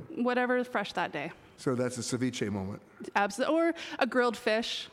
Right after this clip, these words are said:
Speaker 2: But caught that day on the day boat, put it, throw it on the oven, and that's it.
Speaker 1: Exactly.
Speaker 2: Or on the grill, I should say.
Speaker 1: Yeah.
Speaker 2: All right, and now the pièce de résistance, dinner.
Speaker 1: Well, I would say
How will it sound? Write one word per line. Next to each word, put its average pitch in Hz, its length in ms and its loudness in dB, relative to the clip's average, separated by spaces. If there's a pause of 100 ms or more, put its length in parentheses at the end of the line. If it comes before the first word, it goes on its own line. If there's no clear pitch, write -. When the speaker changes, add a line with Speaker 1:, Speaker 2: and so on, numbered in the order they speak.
(240)
Speaker 2:
But - 160 -4
caught 139 240 2
that 143 160 2
day 151 100 2
on 143 140 2
the 131 80 2
day 139 180 2
boat, 165 300 0
put 151 140 0
it, 131 140 -4
throw 143 220 2
it - 20 2
on 143 60 0
the 139 140 2
oven, 147 240 2
and 131 120 0
that's 139 200 -4
it. - 180 -2
Speaker 1:
Exactly. 185 480 0
Speaker 2:
Or 120 40 2
on 113 60 0
the 110 80 -2
grill, 120 220 2
I 107 60 -2
should - 180 -10
say. 98 120 -6
Speaker 1:
Yeah. 90 120 -4 (600)
Speaker 2:
All 143 100 0
right, 135 180 2
and 135 140 0
now 147 180 2
the 139 120 -2
pièce 135 340 0
de 143 80 0
résistance, 135 680 0 (260)
dinner. 156 420 0 (460)
Speaker 1:
Well, 269 420 4 (520)
I 277 100 4
would 330 160 2
say 294 400 2